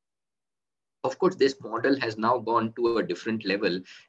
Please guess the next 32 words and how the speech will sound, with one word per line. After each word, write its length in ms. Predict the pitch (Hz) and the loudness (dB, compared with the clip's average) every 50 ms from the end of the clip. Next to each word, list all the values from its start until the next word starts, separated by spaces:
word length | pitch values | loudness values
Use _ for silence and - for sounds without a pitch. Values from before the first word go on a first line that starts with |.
| - | -4
where, 280 | 95 104 101 104 104 107 - - | 0 2 2 2 2 0 -4 -8
uh, 60 | 104 | -8
different 340 | 90 104 107 - 110 110 101 | -8 -8 -6 -6 -6 -2 0
I 240 | 90 90 90 90 | 0 0 0 0
Ms 200 | 92 92 92 92 - | 0 0 -2 -4 -4
have 240 | 92 87 - - - - | -4 -4 -4 -6 -10 -8
also 360 | - 95 92 92 - - 113 | -6 -4 -4 -4 -4 -6 -6
taken 420 | 113 - 98 95 92 - 98 95 98 | -4 -2 -2 -2 0 -2 -2 -2 -2
it 180 | 98 92 92 | -4 -4 -4
up 160 | 95 123 - - _ | -6 -6 -6 -10 _
for 140 | - 127 120 | -2 -2 -2
s-, 200 | 117 - - - - | -2 -2 -8 -8 -6
teaching 320 | - 156 156 - 196 185 156 | -4 -4 -2 -2 -2 -2 0
different 380 | 113 95 - - 117 113 110 | 0 0 0 -2 -6 -6 -6
subjects 580 | - - 85 82 85 - 104 87 - - - - - - - - _ | -4 -4 -6 -6 -2 -2 0 0 0 -2 -6 -8 -10 -16 -20 -20 _
using 420 | - 107 113 107 - 110 - 113 92 | -4 0 0 2 2 0 -2 0 -2
design 400 | 87 85 87 82 90 92 92 92 | -4 -2 0 0 0 -2 -2 -2
pedagogy, 640 | - 80 78 85 80 - 85 82 78 76 - 90 90 - - - _ _ - | -4 -2 -2 -4 -4 -2 -4 -6 -6 -6 -8 -8 -8 -10 -16 -20 _ _ -2
like 260 | 98 95 92 92 92 | 0 0 0 0 -2
I 160 | 98 92 90 90 | -2 -2 0 2
M 120 | 90 92 92 | 2 0 0
Lucknow, 520 | 90 87 85 - - 101 123 - 151 - - | 0 -2 -4 -6 -8 -8 -6 -6 -6 -4 -2
and 180 | 117 107 110 | 0 0 2
then, 280 | 110 123 139 147 147 139 139 143 | 2 2 2 0 -2 -4 -4 -4
uh, 80 | 131 | -2
several 400 | 131 - 156 151 135 123 95 78 | 0 2 2 2 4 2 2 2
other. 340 | 71 73 - 90 123 175 185 - - - - - _ _ - | -2 -6 -8 -6 -6 -6 -6 -10 -16 -18 -18 -20 _ _ -6
Uh, 320 | 117 117 117 117 117 117 | -2 0 2 2 2 2
so 240 | 110 - - - 165 | 0 0 2 2 2
here 320 | 156 - 185 202 233 - 190 | 2 2 2 2 2 2 0
I 60 | - | 0
would 240 | 156 151 165 175 170 | 2 2 2 2 2